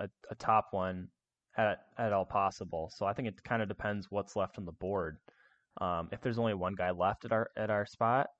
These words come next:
like, I think you gotta take him and kinda forgo the extra draft picks. But I say that, and it's kinda hard to,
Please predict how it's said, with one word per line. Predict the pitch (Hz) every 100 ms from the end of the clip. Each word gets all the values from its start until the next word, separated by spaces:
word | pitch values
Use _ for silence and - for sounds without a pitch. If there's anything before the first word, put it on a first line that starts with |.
| -
like, | 101 85 _ _ _ -
I | 113
think | 110 95
you |
gotta | 95 87
take | - 95 92
him | 87 87 -
and | 101 95 87
kinda | - 95 90
forgo | - 95 98 95 95
the | 87
extra | - 92
draft | 87 82 -
picks. | 85 - - - _
But | 92 - - - - - - -
I | 117
say | - 135 151
that, | 98 95 104 - -
and | 104 101 95
it's | 98 -
kinda | 123 110
hard | 101 107 98
to, | 104 95